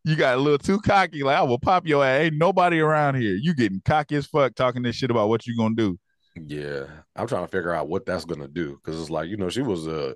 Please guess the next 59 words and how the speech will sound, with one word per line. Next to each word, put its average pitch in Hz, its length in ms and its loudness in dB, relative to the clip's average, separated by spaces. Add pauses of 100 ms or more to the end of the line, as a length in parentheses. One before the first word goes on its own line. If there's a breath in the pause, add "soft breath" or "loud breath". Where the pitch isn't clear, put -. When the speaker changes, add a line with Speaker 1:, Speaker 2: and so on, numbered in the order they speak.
Speaker 2:
you 170 80 -8
know, 98 380 -6 (100)
a, - 140 -10 (120)
pretty 131 200 -2
much 113 260 -4
a, 82 180 -6
a 82 40 -6
main 104 300 -6
character 104 400 -4
that 87 140 -4
was 82 520 -6
investigating 78 960 -8
them. 85 380 -4 (420)
And 78 100 -10
it's 78 80 -6
like, 76 100 -6
Speaker 1:
She's 80 80 -6
Speaker 2:
now 98 100 0
we 95 80 0
Speaker 1:
irritating 104 280 -2
Speaker 2:
got, 92 60 -8
Speaker 1:
as - 80 -14
fuck. 95 140 -4
Speaker 2:
we 98 60 -2
got, 95 100 -6 (160)
we 92 120 -6
got 90 160 -4
the 78 100 -4
whole 95 380 -2 (120)
police 95 300 -4
force 95 340 -6
and 85 120 -8
her 87 140 -4
dad, 90 500 -2 (680)
which 85 180 -6
is 82 60 -12
kinda 90 240 -8
like 76 140 -8
a 73 60 -10
high 87 300 -4
up 85 220 -8
too. 110 320 -4 (300)
It's 95 160 -2
like, 95 80 0
Speaker 1:
Mm-hmm. 104 80 0
Speaker 2:
who 117 60 0
are 110 40 0
they 110 100 0
gonna 95 180 -6
blame 104 220 -4
that 87 160 -6
on? 82 140 -8
They 87 80 -4
gonna 90 140 -2
try 92 140 -2
to 90 60 -6
do 92 140 -6
a 78 40 -10
suicide? 113 600 -4